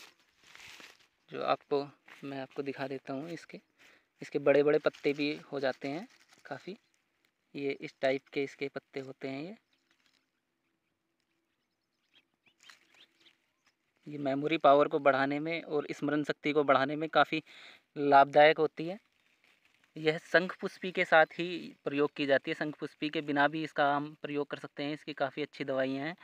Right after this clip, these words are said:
मैंने शंख पुष्पी के बारे में आपको पिछली वीडियो में बताया था, आप चाहें तो उसे देख भी सकते हैं, शंख पुष्पी किसे कहते हैं। और ये भी जो आपकी ब्राह्मी, ब्राह्मी भी आपको लगभग मार्च अप्रैल के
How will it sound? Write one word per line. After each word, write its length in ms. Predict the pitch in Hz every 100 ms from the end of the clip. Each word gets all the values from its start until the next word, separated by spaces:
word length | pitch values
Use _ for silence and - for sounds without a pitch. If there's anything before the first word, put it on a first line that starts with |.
| - - - 151
मैंने 180 | 143
शंख 240 | 151 156 147
पुष्पी 300 | 160 - 156
के 100 | 160
बारे 220 | 151 151
में 120 | 156
आपको 240 | 151 143 151
पिछली 240 | 156 156
वीडियो 280 | 147 147 151
में 80 | 151
बताया 280 | 143 143 156
था, 200 | 170 160
आप 80 | 151
चाहें 240 | 151 147 151
तो 140 | 151
उसे 260 | 147 147 147 _ - _
देख 300 | 143 139 143
भी 100 | 143
सकते 280 | 143 - -
हैं, 160 | 151 196 _ _ _ _ -
शंख 180 | 147 -
पुष्पी 260 | 147 - 147
किसे 180 | 147 139
कहते 280 | 139 - 147
हैं। 160 | 185 _ _ - - - -
और 100 | 175
ये 240 | 170 180
भी 180 | 196 214
जो 160 | 214 208
आपकी 560 | - 160 _ 180 185 - - 147
ब्राह्मी, 520 | 135 143 147 175 156 _ - - - 139
ब्राह्मी 440 | 135 151 180 202
भी 200 | 220 226
आपको 540 | - 156 - - 190 - - - _ _ _ _ _ - - - _ _ _ - - _ _ _ _ -
लगभग 320 | 151 160 180
मार्च 320 | 151 175 -
अप्रैल 300 | 170 165 165 170
के 240 | 185